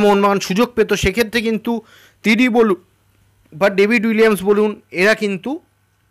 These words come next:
থেকে গেলেও থেকে যেতে পারতো। এই মুহূর্তের কিন্তু একটা বড় খবর আপনাদের সামনে বলছি যে এটিকে মোহনবাগানের তিরি, যার একত্রিশে মে দু হাজার একুশ অবধি চুক্তি আছে এটিকে মোহনবাগানের সাথে, তাকে কিন্তু একটা ভালো টাকার প্রস্তাব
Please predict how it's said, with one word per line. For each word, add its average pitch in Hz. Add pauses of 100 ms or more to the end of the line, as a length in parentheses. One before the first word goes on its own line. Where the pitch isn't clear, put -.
(160)
থেকে 185 (120)
গেলেও 208
থেকে 185
যেতে 170
পারতো। 165 (100)
এই 196
মুহূর্তের 208
কিন্তু 196
একটা 190 (100)
বড় 165 (120)
খবর 180
আপনাদের 165
সামনে 160 (100)
বলছি 147 (680)
যে 147 (240)
এটিকে 202
মোহনবাগানের 196 (120)
তিরি, 196 (720)
যার 160 (100)
একত্রিশে 202
মে 196 (100)
দু 170
হাজার 175
একুশ 185
অবধি 180
চুক্তি 196 (100)
আছে 196 (420)
এটিকে 170
মোহনবাগানের 190
সাথে, 190 (420)
তাকে 175
কিন্তু 214
একটা 202 (100)
ভালো 185 (140)
টাকার 208
প্রস্তাব 190